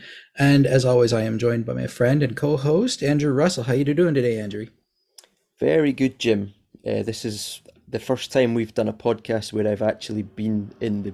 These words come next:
Speaker 2: brewery. So I am officially fueled by Kenbishi tonight. So we, we will <laughs> find out over the course of this episode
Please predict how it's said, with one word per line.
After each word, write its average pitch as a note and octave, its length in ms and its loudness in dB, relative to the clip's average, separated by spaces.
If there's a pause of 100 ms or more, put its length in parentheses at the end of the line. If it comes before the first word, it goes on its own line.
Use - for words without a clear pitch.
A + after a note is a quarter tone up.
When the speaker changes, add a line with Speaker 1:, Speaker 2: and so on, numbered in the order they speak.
(120)
Speaker 2:
brewery. A2 600 -2 (760)
So G2 440 -4 (100)
I G#2+ 160 -2
am G2+ 380 -4 (400)
officially A#2+ 460 -2
fueled C3 680 -2
by A2+ 220 2
Kenbishi A#2 800 -2
tonight. G#2 420 -6
So G#2+ 240 -4 (240)
we, A2 140 2
we G#2 140 -4
will A#2+ 200 2
<laughs> - 180 -12
find D3 280 4
out C3 140 6
over A#2 220 0
the A2 80 -10
course B2+ 320 -4
of A2+ 60 -6
this G#2+ 160 -2
episode A2+ 380 -2